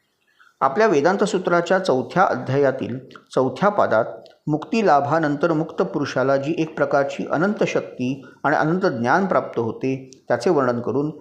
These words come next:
व्यासदेव नंतरच्या एका सूत्रात असे विधान करतात की कोणालाही सृष्टी, स्थिती व प्रलय यांची शक्ती मात्र लाभत नसते, कारण ती शक्ती केवळ ईश्वराचीच आहे.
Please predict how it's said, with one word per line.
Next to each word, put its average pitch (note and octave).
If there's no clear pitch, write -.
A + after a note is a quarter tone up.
व्यासदेव F3
नंतरच्या D#3
एका D3+
सूत्रात C#3
असे C#3
विधान B2
करतात C3
की G#3+
कोणालाही F3
सृष्टी, E3+
स्थिती E3
व E3+
प्रलय D#3
यांची C3+
शक्ती -
मात्र D#3
लाभत A#2+
नसते, -
कारण D#3
ती G#3
शक्ती C3+
केवळ D3+
ईश्वराचीच B2
आहे. -